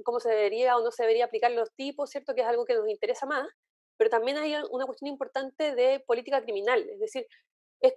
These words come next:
correcto el uso de la herramienta penal en este caso? Em, y que es algo que Mauricio Duque especialmente ha estado tratando en distintas columnas en ciper y en otros medios, em,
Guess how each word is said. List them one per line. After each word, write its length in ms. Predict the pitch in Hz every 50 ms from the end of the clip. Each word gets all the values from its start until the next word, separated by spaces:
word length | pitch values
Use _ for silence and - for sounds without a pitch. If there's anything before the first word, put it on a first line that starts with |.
| -
correcto 680 | - 294 262 247 247 269 262 - _ _ - 330 339 349 -
el 180 | - 254 240 233
uso 320 | 269 294 - - 320 311
de 100 | 302 294
la 80 | 262 254
herramienta 400 | 240 240 220 240 262 254 294 285
penal 260 | 277 254 226 240 262
en 60 | 277
este 240 | 285 226 _ _ 226
caso? 500 | 220 226 240 277 - - 370 381 440 - _ _ _ _ _ _ _ _ - _ 226
Em, 400 | 226 226 214 214 208 208 208 -
y 120 | - 220 214
que 100 | - 262
es 60 | 262
algo 280 | 277 277 262 277 269 262
que 280 | 269 262 262 269 277
Mauricio 460 | 269 247 233 233 240 240 233 - 269
Duque 240 | 220 226 247 - -
especialmente 600 | 285 _ 302 269 - 311 294 285 294 302 285 285 311
ha 40 |
estado 240 | 277 285 - 294 285
tratando 640 | 285 285 294 285 294 294 294 285 277 294 294 302 294
en 320 | - 240 240 240 247 247
distintas 380 | 226 226 - _ - 247 269 254
columnas 340 | - 247 254 254 269 277
en 140 | 254 233 220
ciper 680 | 220 - - 254 277 285 285 _ 302 285 285 294 294
y 80 | 269 269
en 80 | 269 269
otros 220 | 277 294 294 285
medios, 400 | 285 311 277 254 254 294 381 - _ _ _ _ _ _ _ _ _ _ _ _ _ -
em, 920 | 226 226 226 226 220 220 220 214 208 202 202 202 202 196 190 185 190 185